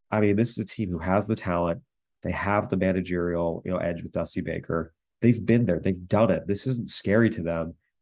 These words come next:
And now they're gonna, you know, have home field throughout. Um, this is just a really, really good team that, that's deep, that's experienced, that's talented. And, and part of the reason I'm picking them, you mentioned kind of an Astros Dodgers, you know,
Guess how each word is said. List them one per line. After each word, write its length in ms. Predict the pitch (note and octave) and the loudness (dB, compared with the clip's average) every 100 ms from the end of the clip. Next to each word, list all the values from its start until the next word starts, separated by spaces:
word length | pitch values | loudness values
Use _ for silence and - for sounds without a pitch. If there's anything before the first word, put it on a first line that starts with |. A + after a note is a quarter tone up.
| - | -6
And 120 | G2 | -2
now 240 | F#2 G2+ G#2+ | 2 4 4
they're 140 | G2+ | 4
gonna, 300 | F#2+ G2 F#2 - | 4 4 2 0
you 100 | F#2 | -2
know, 280 | F2 E2+ _ _ - | -2 -4 _ _ -10
have 240 | G2+ G2 | -6 -6
home 240 | - G#2+ F#2+ | -4 -4 -4
field 300 | - G#2 - | -2 -2 -2
throughout. 600 | F#2+ F#2+ A2 F2+ E2+ - _ _ _ _ _ _ G#2+ | 0 2 2 2 0 -4 _ _ _ _ _ _ -4
Um, 460 | G#2 F#2+ F2 E2 _ _ _ _ - | -2 0 -2 -8 _ _ _ _ -6
this 140 | C#3 | -2
is 100 | G3 | -2
just 160 | G3+ D3+ | -2 0
a 40 | |
really, 440 | G#2 E2+ G2 A2 A2 | 0 2 2 4 2
really 320 | F#2+ G2 F#2+ | 2 2 0
good 340 | E2+ F#2 F2 E2 | -2 -6 -6 -8
team 400 | - F2+ E2 D#2+ | -6 -4 -4 -2
that, 180 | E2 | -2
that's 180 | E2 E2 | -2 -6
deep, 320 | - G2+ G2+ | 0 4 4
that's 180 | F#2+ F2+ | 2 -4
experienced, 440 | F#2 - F#2+ F2+ - | -6 0 2 2 -2
that's 120 | - | -8
talented. 680 | - A2 G#2+ - F2 E2+ - _ _ _ _ - | 0 4 4 2 -2 -2 -6 _ _ _ _ 2
And, 100 | C3 | 4
and 160 | B2 | 4
part 220 | - D#3 E3 | 2 4 6
of 60 | |
the 60 | C3 | 8
reason 200 | B2 A2+ | 6 6
I'm 120 | G2 | 2
picking 320 | G2+ G#2 F#2 | 0 -2 0
them, 200 | F#2 F2+ | 2 2
you 100 | F#2+ | 2
mentioned 380 | F#2 F#2+ F#2+ F2 | 0 -2 -4 -8
kind 200 | - F#2+ | -4 -2
of 80 | F2+ | 0
an 160 | F2 E2+ | 0 0
Astros 420 | F#2 F2+ F2+ E2 | 0 0 -4 -2
Dodgers, 680 | F2+ F#2+ F#2 F2 E2 - | 4 4 4 0 -2 -6
you 80 | F2+ | -4
know, 280 | E2+ D2+ | -2 -2